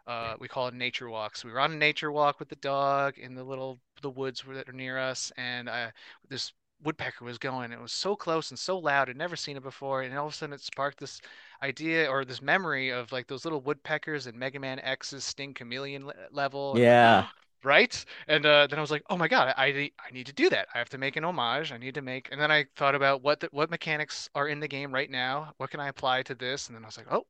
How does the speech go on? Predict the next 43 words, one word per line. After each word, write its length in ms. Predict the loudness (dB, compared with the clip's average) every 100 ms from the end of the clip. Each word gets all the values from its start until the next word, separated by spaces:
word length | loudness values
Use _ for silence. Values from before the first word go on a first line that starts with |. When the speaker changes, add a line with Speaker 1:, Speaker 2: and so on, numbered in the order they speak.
| -8
Speaker 1:
I, 140 | -8 -6
I 80 | -12
know 120 | -10
what 100 | -8
I 40 |
wanna 200 | -6 -6
do. 240 | -6 -6 -8 _ _ _
I 100 | -6
know 540 | -2 -2 -2 -4 -10 -8
I've 160 | -4 -4
been 180 | -6 -4
working 260 | -4 -4
on 60 | -8
these 200 | -8 -10
new 300 | -8 -8 -4
assets, 540 | -4 -4 -4 -6 -6 -8
and 80 |
I 80 | -12
can 160 | -12 -14
incorporate 580 | -14 -10 -12 -8 -6 -4
it 120 | -6
into 220 | -8 -8
a 60 | -8
woodpecker," 640 | -8 -12 -8 -6 -4 -4
and 140 | -6 -8 -20 -20 _ _ _
there 200 | -4 -2
you 60 |
go, 200 | 2 2
new 180 | 0 0
idea. 300 | -2 0 -4 -8 -20 -20 _ _
So, 260 | -6 -2 2
uh, 380 | 4 6 4 2 -8 _ _ _ _ _ -2
yeah, 120 | 2
man, 240 | 2 0 -2 -8
I 80 | -2
guess 460 | -2 -2 -6 -12 -4
everything 420 | 0 0 0 -4
just 200 | -4 -8
kinda 200 | -2 -2
gets 220 | -2 -6
filtered 540 | -6 -2 -2 -2 -8 -8
through 240 | -12 -10
this, 300 | -8 -8 -8